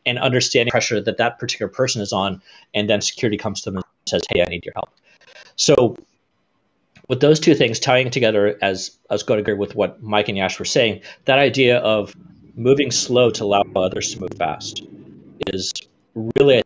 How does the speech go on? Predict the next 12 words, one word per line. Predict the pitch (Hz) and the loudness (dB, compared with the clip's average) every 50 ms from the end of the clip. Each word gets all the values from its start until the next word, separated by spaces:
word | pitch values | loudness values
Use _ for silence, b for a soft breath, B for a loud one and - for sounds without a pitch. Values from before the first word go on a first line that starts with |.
| _ - | _ -4
think, | - 131 120 123 - | -4 -4 -2 -2 -2
in | - - | -4 -4
a | 98 | -4
core | - - - - - 117 117 107 | -8 -10 -6 0 2 4 4 6
way | 104 104 104 101 | 6 4 4 4
what | 95 95 92 92 - _ | 2 2 0 -2 -4 _
DevSecOps | - 104 90 85 - - 101 - 101 92 - - - | -2 -2 -2 -2 -2 -4 -4 -2 -2 -4 -4 -4 -10
comes | - 101 104 95 - | -10 -10 -10 -10 -12
to, | - 85 76 | -12 -10 -8
right? | 87 87 101 | -4 -2 -2
It's, | 113 110 - - - B B B B B B B | -2 -2 -4 -6 -12 B B B B B B B
um, | - 101 101 92 90 | -2 0 0 -2 -4